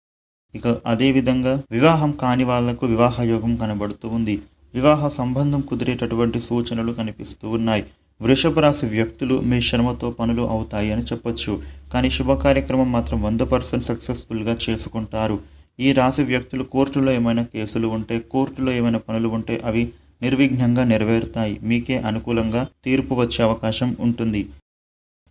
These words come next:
ఇక వృషభ రాశి వ్యక్తులు ఇప్పుడు వచ్చే రెండు వేల ఇరవై ఐదవ సంవత్సరంలో చేసుకోవాల్సినటువంటి పరిహారాలు ఏంటంటే గనుక, మీరు ప్రతిరోజు కూడా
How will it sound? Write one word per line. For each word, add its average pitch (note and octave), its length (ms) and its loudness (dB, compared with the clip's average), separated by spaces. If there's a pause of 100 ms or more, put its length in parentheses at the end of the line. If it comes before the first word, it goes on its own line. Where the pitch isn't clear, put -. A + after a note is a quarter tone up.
(160)
ఇక C#3+ 200 4
వృషభ C#3 380 4
రాశి B2 260 0
వ్యక్తులు A2+ 400 -2 (160)
ఇప్పుడు D3+ 320 6
వచ్చే C#3 320 4
రెండు C#3 180 4
వేల C3+ 140 2 (100)
ఇరవై B2 220 0
ఐదవ A#2 260 2
సంవత్సరంలో A#2 600 0 (120)
చేసుకోవాల్సినటువంటి A#2 920 -2 (100)
పరిహారాలు G#2+ 480 -4 (100)
ఏంటంటే G#2+ 420 -4
గనుక, G#2+ 240 -4 (480)
మీరు D3 160 6 (120)
ప్రతిరోజు C3+ 640 4
కూడా A#2+ 160 2